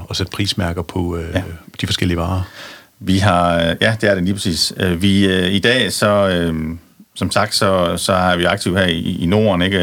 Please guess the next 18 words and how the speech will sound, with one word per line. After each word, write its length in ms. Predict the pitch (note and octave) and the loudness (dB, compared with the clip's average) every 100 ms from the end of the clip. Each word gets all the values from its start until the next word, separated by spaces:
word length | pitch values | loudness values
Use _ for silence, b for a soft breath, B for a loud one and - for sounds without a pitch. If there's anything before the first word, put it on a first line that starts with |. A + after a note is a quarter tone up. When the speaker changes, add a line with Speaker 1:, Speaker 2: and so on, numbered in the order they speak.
| F2 | 0
Speaker 2:
Øh, 220 | F2 F2 - | 0 -2 -2
og 180 | E2+ | -2
vi 160 | F2 E2+ | 0 0
har 240 | E2 F2 | 2 2
jo 140 | E2+ E2+ | 0 2
hovedkontor 480 | G2 G#2 F#2 F2+ E2 | 0 0 0 0 0
i, 240 | D#2 D2 | -2 -6
i 80 | F2 | -4
Ballerup, 420 | E2 A#2+ G2 F#2+ - - _ - | 0 2 0 -2 -8 -20 _ -10
øh, 440 | - D#2+ D#2 D#2 | -6 -4 -6 -8
ved 60 | D#2+ | -8
København. 560 | F#2+ E2+ A2 A#2+ F2 E2 | -4 0 2 2 0 -2
Vi 60 | F2+ | -2
har 180 | F2 E2 | 0 2
jo 80 | |
så 100 | D#2+ | 2
også, 340 | F2+ E2+ F#2+ F2+ | 0 0 0 0
øh, 160 | E2 | -2